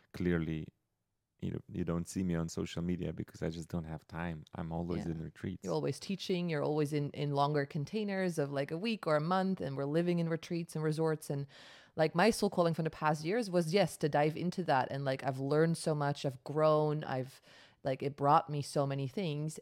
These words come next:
Speaker 2: And since the past few months, I'm noticing a shift where I'm like, "Okay, if I would continue doing that, I'm noticing it's actually becoming less and less my truth
Speaker 1: Mm-hmm.
Speaker 2: and more like me just, 'Oh, well, just your way,' you know?" Because, I don't know, I might be scared of what,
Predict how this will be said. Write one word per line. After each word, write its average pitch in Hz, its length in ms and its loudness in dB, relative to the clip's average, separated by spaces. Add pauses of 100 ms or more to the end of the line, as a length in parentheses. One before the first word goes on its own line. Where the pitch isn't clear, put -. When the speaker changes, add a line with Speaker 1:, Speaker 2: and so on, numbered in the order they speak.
Speaker 2:
And 175 360 2
since 151 240 -4
the 156 80 -2
past - 400 -8
few 147 120 -6
months, 170 320 0
I'm 143 220 -4
noticing 143 440 0
a 139 40 -4
shift - 320 -4
where 151 80 2
I'm 143 100 -2
like, 135 200 0 (280)
"Okay, 147 240 0
if 139 140 2
I 147 60 2
would 175 160 -2
continue 180 480 -2
doing 170 320 -2
that, 247 260 4 (300)
I'm 151 160 2
noticing 151 440 0
it's 135 120 -4 (120)
actually 143 580 -4 (280)
becoming 143 380 -2
less 139 340 0
and 139 140 -2
less 139 400 -2
my 139 260 -2
truth 277 520 -6 (120)
Speaker 1:
Mm-hmm. 87 220 -12
Speaker 2:
and 143 140 -2
more 147 260 4
like 139 240 4
me 147 160 -2
just, 139 360 -6
'Oh, 175 120 2
well, 160 140 2
just 147 360 -4
your 147 260 6
way,' 120 420 0
you 147 120 -4
know?" 139 300 -2 (260)
Because, 147 400 2
I 156 60 2
don't 156 100 2
know, 127 100 2
I 120 80 2
might 143 280 0
be 156 300 -2 (180)
scared 156 380 2
of 147 100 4
what, 151 180 4